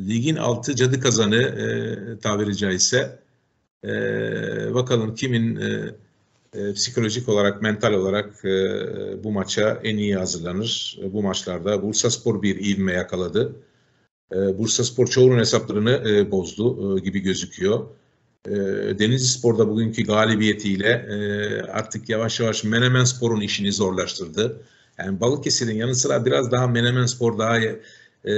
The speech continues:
daha böyle, e, küme düşmemeye daha yakın. Yüzde ellinin altında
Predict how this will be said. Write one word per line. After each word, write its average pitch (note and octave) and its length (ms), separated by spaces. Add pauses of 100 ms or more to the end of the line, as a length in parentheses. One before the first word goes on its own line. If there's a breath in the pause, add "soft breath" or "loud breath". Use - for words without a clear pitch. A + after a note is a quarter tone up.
(540)
daha G#2+ 320
böyle, G#2+ 300
e, G#2+ 380
küme A2 260
düşmemeye G#2+ 640
daha G#2+ 180
yakın. G2+ 480
Yüzde F#2+ 320
ellinin G#2+ 320
altında G2+ 640